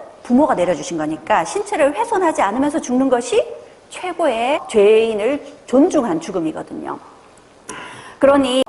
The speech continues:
사약 한 그릇을 더 만들어 오나." 해서 사약을 두 그릇 마시고 <laughs> 돌아가셨다고 합니다. 그러면서 얼마나 안타깝고 원통했을까요?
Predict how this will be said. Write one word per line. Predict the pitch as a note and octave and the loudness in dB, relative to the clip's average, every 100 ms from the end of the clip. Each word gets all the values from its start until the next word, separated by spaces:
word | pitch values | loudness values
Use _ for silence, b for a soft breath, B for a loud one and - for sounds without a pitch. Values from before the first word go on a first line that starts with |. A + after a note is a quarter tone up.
| - | -2
사약 | E4 C#4 - | 2 2 0
한 | G#3+ | -4
그릇을 | G3+ G3 G3+ F#3 | -4 -6 -6 -4
더 | G3+ | 0
만들어 | G3+ G#3+ D4+ B3+ | 2 4 4 2
오나." | F#3 E3+ - - - | 0 -6 -12 -20 -10
해서 | B3+ G#3+ G3 C4+ C#4 | -6 0 2 0 -2
사약을 | A#3+ F#3+ E3+ - | -2 -2 -4 0
두 | C#4 | 4
그릇 | C#4+ F#4 A#3 | 4 4 2
마시고 | F#3+ - E3 - - - - | 0 -2 -4 -4 -6 -10 -20
<laughs> | - - - | -18 -18 -8
돌아가셨다고 | - B3+ G#3+ B3+ C4 F3+ E3 | 0 2 2 0 -4 -2 -2
합니다. | F3 E3 D#3+ E3 E3 - B B B B - - | -2 -4 -4 -6 -8 -12 B B B B -18 -2
그러면서 | D4+ E4 D#4+ | 2 4 4
얼마나 | G#3+ C#4 F#4 D4+ E4 F4+ - - _ _ _ _ _ _ _ _ _ | 2 4 2 2 0 -2 -10 -20 _ _ _ _ _ _ _ _ _
안타깝고 | G3 G#3+ C#4 E4 E4+ G#3+ | -8 -6 -2 -2 0 0
원통했을까요? | G3 D4+ C#4 F#3 F3 - D#3+ D#3+ D#2 | 0 -2 -4 -6 -10 -10 -8 -10 -12